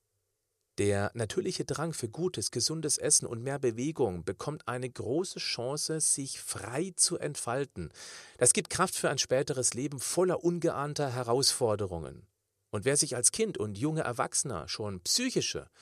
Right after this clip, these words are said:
und physische Reserven aufbauen konnte, trägt auch kraftvoll und problemlos die Verantwortung für die älter werdende Gesellschaft. Beginnen tut also alles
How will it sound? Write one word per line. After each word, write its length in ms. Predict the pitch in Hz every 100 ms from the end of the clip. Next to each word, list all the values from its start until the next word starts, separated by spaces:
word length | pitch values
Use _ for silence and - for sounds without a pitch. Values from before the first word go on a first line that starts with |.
| - - _
und 200 | 135 120
physische 680 | - - 233 - 165 151 131
Reserven 600 | 143 - 185 277 - 143
aufbauen 520 | 98 92 - 98 113
konnte, 480 | - - - - 160
trägt 300 | - 123 -
auch 160 | 104 -
kraftvoll 800 | - 151 233 - - - 175 175
und 120 | 127
problemlos 800 | - - 104 - - 156 139 147
die 100 | 120
Verantwortung 720 | - - 120 127 131 123 123 - - - -
für 160 | -
die 160 | - -
älter 580 | - 131 151 - 151 120
werdende 400 | 104 101 107 107
Gesellschaft. 720 | 95 - 82 85 - - - _ _ _ _ _ _ _ _
Beginnen 540 | 107 98 180 202 196 170
tut 500 | 151 160 160 - -
also 360 | 131 110 - -
alles 540 | 120 127 151 - -